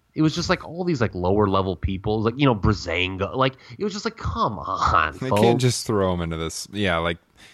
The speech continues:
Speaker 2: you have to understand the hierarchy in pro wrestling
Speaker 1: Yes.
Speaker 2: a little bit.
Speaker 1: And by the way, Roman a few weeks ago wasn't even on Raw. Remember that?
Speaker 2: Yeah. Yeah.
Speaker 1: Yeah, so, I mean, it was fine. And I, I loved the, I mean, both tag matches had shitty endings. I realized that.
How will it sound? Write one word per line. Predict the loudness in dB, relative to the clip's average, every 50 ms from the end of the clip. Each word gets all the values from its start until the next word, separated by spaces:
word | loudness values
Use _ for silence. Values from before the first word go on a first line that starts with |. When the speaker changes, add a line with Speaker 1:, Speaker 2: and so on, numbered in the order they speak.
| _ _ _ -2
Speaker 2:
you | 0 2
have | 4 4 4 4 4
to | 4 2
understand | 2 2 0 -2 -2 -2 -2 -2 -2 -2 -4
the |
hierarchy | -2 0 0 2 2 0 -2 -4 -6 -10 -10 -10
in | -10 -12
pro | -10 -8 -8 -6 -6 -8
wrestling | -10 -10 -12 -14 -16 -18 -18 -8 0
Speaker 1:
Yes. | 2 4 4 6
Speaker 2:
a | 6
little | 6 6 6
bit. | 4 4 2
Speaker 1:
And | 2 2 4
by | 4 4 4
the | 4 2
way, | 2 2 0 0 -4 -12 -18 -10
Roman | -2 2 4 6 6 6 4 4
a | 2
few | 2 0 -4 -2 0
weeks | 2 2 0 0 0 -4
ago | 0 2 4 4
wasn't | 4 4 4 2 2 2 0
even | 2 4 4
on | 6 6 4 4 2
Raw. | 0 -2 -4 -6 -12 -18 _ _ _ _ _ _ _ _ _ _ _ _ _ 0
Remember | 0 2 4
that? | 4 4 4 2 0 -4 -10 -10
Speaker 2:
Yeah. | -4 -2 -2 -2 -4 -6 -10 _ _ _ _ _ _ -8
Yeah. | -6 -6 -6 -6 -2
Speaker 1:
Yeah, | 0 0
so, | 0 0 -4 -4
I | -2
mean, | -2 -2 0
it | 0
was | -2 0
fine. | 2 0 0 0 -2 -8 -12 -6
And | -2 -2 -2 -2
I, | -4 -10 _ -12 -8 -2 0 2 2
I |
loved | 2 2 2 2 4 4 4 4 2 -2 -8 -12 -8
the, | -6 -6 -4 -2 -2
I | -2
mean, | -2 0
both | 2 2 2 2
tag | 2 0 -2 -2 -4 -4
matches | -6 -6 -6 -6 -8 -10
had | -10 -8
shitty | -8 -8 -4 -2 -2 -2 -2 -2 -4
endings. | -4 -4 -4 -6 -6 -6 -8 -12 -14 -16 -18 _ -8
I | -6 -4
realized | -2 0 0 2 2 0 0 0 -4
that. | -2 -2 0 0 -2 -4 -8